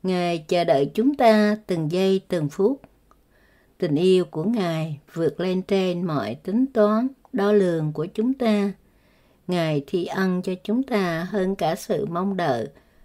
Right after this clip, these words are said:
và cầu xin của chúng ta. Người con hoang trong Tin Mừng chỉ xin được đối xử như một người làm công trong nhà,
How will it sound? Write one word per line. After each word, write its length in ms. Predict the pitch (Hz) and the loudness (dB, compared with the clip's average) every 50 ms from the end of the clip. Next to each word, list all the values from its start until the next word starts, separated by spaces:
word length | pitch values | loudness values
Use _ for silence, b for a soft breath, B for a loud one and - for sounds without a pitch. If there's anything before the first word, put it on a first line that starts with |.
| b b b _ - | b b b _ -4
và 380 | 170 165 160 160 160 156 151 151 | -4 -2 -2 -2 -2 -4 -4 -4
cầu 180 | - 156 147 147 | -2 -2 -2 -2
xin 420 | 151 - - 202 196 180 180 175 | -2 2 2 4 4 4 0 -4
của 120 | 170 165 | -6 -8
chúng 300 | 170 160 - 175 202 247 | -12 -8 -6 -4 -4 -4
ta. 420 | 269 - 254 214 196 190 185 175 170 156 151 _ _ _ - - - - _ _ _ _ _ _ _ _ _ _ - | -4 -2 -2 0 2 2 0 0 -4 -8 -12 _ _ _ -20 -20 -20 -20 _ _ _ _ _ _ _ _ _ _ -4
Người 240 | 185 190 185 175 156 | 0 2 2 2 0
con 240 | 156 - 208 220 220 | 2 2 4 4 4
hoang 440 | 220 262 233 226 220 220 214 214 208 | 2 2 4 4 4 4 4 2 2
trong 240 | 214 214 208 214 | 2 0 0 0
Tin 200 | 214 226 208 220 | 0 2 2 4
Mừng 360 | 202 185 175 165 156 151 151 147 | 4 4 2 0 0 0 -2 -2
chỉ 120 | 156 170 202 | -4 -6 -8
xin 340 | - - 240 214 202 196 185 | -6 -2 0 2 2 2 2
được 140 | 165 139 - | 0 -4 -2
đối 200 | - 180 208 247 | 0 0 0 -2
xử 500 | - - - 208 156 - 165 170 214 220 - _ _ - | -2 -4 -2 -2 -2 0 -2 -4 -4 -4 -8 _ _ -4
như 220 | 208 208 202 196 202 | 0 2 4 4 4
một 260 | 202 185 180 - 185 | 2 0 -4 -4 -4
người 300 | 180 175 165 160 156 151 | -4 -2 -2 -2 -2 -2
làm 220 | 147 147 147 147 | -2 -2 -4 -6
công 380 | 147 - 185 180 175 175 175 180 - | -4 -2 -2 -2 -2 -2 -4 -6 -6
trong 240 | - 190 185 180 180 | -4 -4 -2 -2 -2
nhà, 380 | 180 170 165 160 151 151 156 | -4 -4 -4 -2 -2 -2 -4